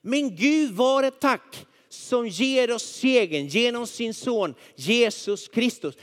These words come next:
Det här står i Bibeln. Han vinner allt. Och sen säger han till dig, "Du får det.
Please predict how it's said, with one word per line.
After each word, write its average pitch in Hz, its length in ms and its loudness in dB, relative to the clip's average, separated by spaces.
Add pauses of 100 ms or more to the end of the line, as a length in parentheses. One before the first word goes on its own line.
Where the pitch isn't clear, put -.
Det 180 100 2
här 254 260 -2
står 180 440 -8
i 180 60 -6
Bibeln. 170 440 -8 (1900)
Han 269 520 2
vinner 262 600 2
allt. 262 680 4 (220)
Och 180 140 -8
sen 196 220 -4
säger 185 280 -2
han 180 180 -6
till 165 200 -4
dig, 143 320 -6 (480)
"Du 160 100 -18
får 143 320 -12
det. - 180 -20